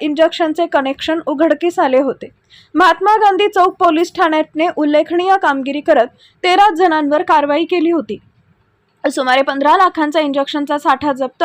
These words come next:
करून थेट उत्तर प्रदेशात जाऊन पाळेमुळे खणली होती.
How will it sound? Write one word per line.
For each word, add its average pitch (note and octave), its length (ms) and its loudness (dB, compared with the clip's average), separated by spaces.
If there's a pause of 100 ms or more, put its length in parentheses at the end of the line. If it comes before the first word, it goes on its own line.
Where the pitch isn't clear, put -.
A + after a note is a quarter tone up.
करून C4+ 220 -2 (360)
थेट F4 340 0
उत्तर F4+ 300 0
प्रदेशात F#4 560 0
जाऊन C#4+ 240 2
पाळेमुळे D#4+ 600 2
खणली C4 300 -2
होती. A3+ 280 -4